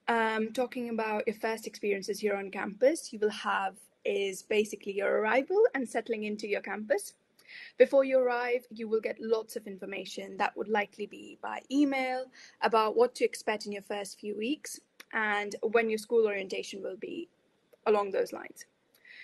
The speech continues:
So you'll find meet and greet services all around the campus, and if you're coming from abroad for the first time, there's even airport pickups from Manchester and Leeds Bradford available. And depending on your experience, you may also participate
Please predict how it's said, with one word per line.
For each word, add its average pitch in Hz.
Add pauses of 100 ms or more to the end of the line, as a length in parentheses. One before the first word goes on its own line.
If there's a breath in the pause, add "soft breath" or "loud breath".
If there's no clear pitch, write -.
(180 loud breath)
So -
you'll 269
find 269
meet 262
and 262
greet 262
services 269
all 247
around 247
the 240
campus, 254
and 208
if 208
you're 220
coming 226
from 214
abroad 214
for 202
the 202
first 202
time, 240
there's 220
even 208
airport 254
pickups 233
from 202
Manchester 208
and 202
Leeds 202
Bradford 190
available. - (1400 loud breath)
And 269
depending 311
on 285
your 262
experience, 277
you 233
may 240
also 233
participate 233